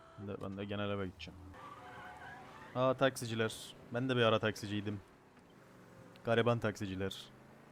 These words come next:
Beş kuruş paraları yok. Dövüyorlar falan galiba. Selamünaleyküm. Mekana geldim hocam.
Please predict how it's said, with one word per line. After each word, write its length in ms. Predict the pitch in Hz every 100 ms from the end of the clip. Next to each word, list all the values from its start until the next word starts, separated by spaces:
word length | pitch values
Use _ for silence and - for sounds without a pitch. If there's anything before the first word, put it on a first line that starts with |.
| - -
Beş 140 | 110 -
kuruş 240 | 104 101
paraları 320 | - 101 98 98
yok. 120 | 95 -
Dövüyorlar 380 | 98 98 95
falan 240 | 92 92 92
galiba. 260 | 92 90 87 - - - - - - - - -
Selamünaleyküm. 720 | 92 92 90 92 90 85 80 - - - - - - - - - - _ _ _ _ _ _ _ _
Mekana 420 | 110 98 - 95 101
geldim 260 | 98 98
hocam. 260 | 95 95